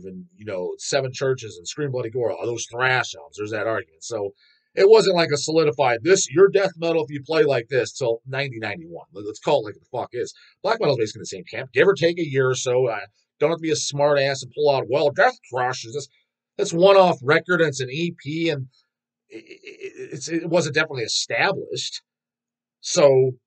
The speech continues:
the mu-, music's in its very extreme infancy. He's already burnt out.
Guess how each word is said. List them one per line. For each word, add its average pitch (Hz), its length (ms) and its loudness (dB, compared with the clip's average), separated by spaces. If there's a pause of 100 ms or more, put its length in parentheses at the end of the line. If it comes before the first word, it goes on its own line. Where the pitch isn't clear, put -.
(1120)
the 170 80 -6
mu-, 175 140 -8
music's 190 560 0
in 156 180 -6
its 139 180 -8 (260)
very 330 540 -2
extreme 185 460 0
infancy. 131 560 -8
He's 123 240 -10
already 127 320 -2
burnt 110 340 -6
out. 123 300 -6